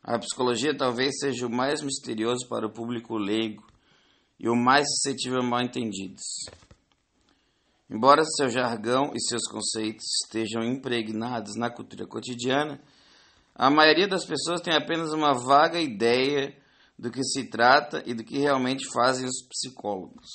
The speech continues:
Para alguns, a psicologia evoca imagens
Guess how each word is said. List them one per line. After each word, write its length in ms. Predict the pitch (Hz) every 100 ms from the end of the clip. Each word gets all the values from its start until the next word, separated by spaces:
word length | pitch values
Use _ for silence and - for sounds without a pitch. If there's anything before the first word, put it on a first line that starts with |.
| - - - - - _ - _ _ _ _ _ _ _ - - - _ _ _ _ _ _ _ -
Para 220 | 120 127
alguns, 720 | 143 147 180 220 - - - _ _ _ _ _ _ _ _
a 120 | 135 143
psicologia 680 | - - 147 143 131 175 185
evoca 360 | 151 151 156
imagens 720 | 147 135 131 147 151 156 156